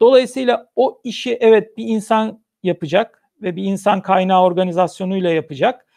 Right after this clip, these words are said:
Evet süreçlerle yapacak. Yani bir iş akışıyla bir şeyi alıp işleyip başka biri, bir sürece devredecek. Ama bütün bunları yaparken artık günümüzde teknolojinin kullanımı olmazsa olmaz. Ee,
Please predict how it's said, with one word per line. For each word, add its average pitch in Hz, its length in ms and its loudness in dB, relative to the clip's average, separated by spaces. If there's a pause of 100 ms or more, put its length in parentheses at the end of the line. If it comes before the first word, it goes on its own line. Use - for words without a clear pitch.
(260)
Evet 208 280 2
süreçlerle 208 800 0
yapacak. 170 520 -2
Yani 165 340 -8
bir 185 200 -12
iş - 180 -10
akışıyla 196 680 -2 (320)
bir 180 100 -12
şeyi 208 260 2
alıp 196 300 2
işleyip 202 440 -8
başka 196 360 -4
biri, 180 460 -4
bir 165 340 -16
sürece 170 500 -8
devredecek. 160 640 -4 (340)
Ama 196 240 0
bütün 294 300 -6
bunları 247 280 -2
yaparken 208 680 -2
artık 190 320 -4
günümüzde 196 600 -2 (340)
teknolojinin 214 720 -2
kullanımı 202 480 -2
olmazsa 196 540 0
olmaz. 214 500 2 (340)
Ee, 175 480 0